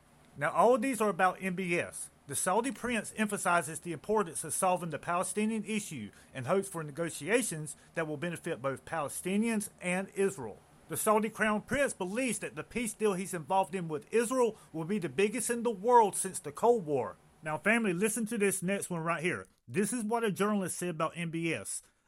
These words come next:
"I would love him if I didn't know the Bible. I would say, 'Wow, this leader speaks better than Biden,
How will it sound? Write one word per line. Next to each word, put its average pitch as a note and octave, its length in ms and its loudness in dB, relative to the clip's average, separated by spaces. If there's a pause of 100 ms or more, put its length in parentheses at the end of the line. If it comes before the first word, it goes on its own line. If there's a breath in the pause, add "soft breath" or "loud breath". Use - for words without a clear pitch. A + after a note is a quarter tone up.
"I D3+ 140 4
would F#3+ 240 2
love A#3+ 180 4
him G#3 160 2
if F3+ 140 -4
I E3+ 100 -2
didn't E3 260 -6
know F3 140 -2
the D3 100 -4
Bible. C3+ 440 2 (120)
I D3+ 100 -2
would E3 120 0
say, E3+ 140 -2
'Wow, D#3+ 340 2
this F#3+ 220 -2
leader F#3 220 0
speaks - 380 -4
better D#3+ 320 -2
than B2 180 -8
Biden, C3 460 0